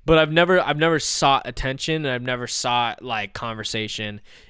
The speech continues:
if I was, like, in a setting that I didn't really feel comfortable with. One, two,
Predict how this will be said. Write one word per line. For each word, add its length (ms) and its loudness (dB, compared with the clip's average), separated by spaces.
if 580 -2
I 140 2
was, 180 -2
like, 140 -4
in 140 -8
a 60 -6
setting 380 -4
that 100 -6
I 40 -6
didn't 140 -8
really 100 -12
feel 160 -16
comfortable 400 -4
with. 300 -2
One, 600 -2
two, 480 0